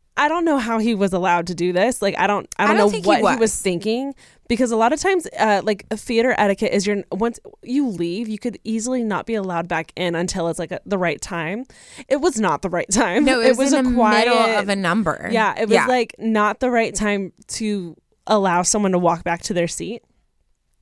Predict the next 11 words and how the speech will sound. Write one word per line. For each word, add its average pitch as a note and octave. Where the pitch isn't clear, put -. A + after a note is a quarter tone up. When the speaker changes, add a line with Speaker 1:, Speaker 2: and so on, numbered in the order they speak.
Speaker 1:
Anyways, F3
this A3+
person C#4
not D4
wa-, A3
only C#4
<laughs> F#3+
walks -
back B3+
to C4
their, G3+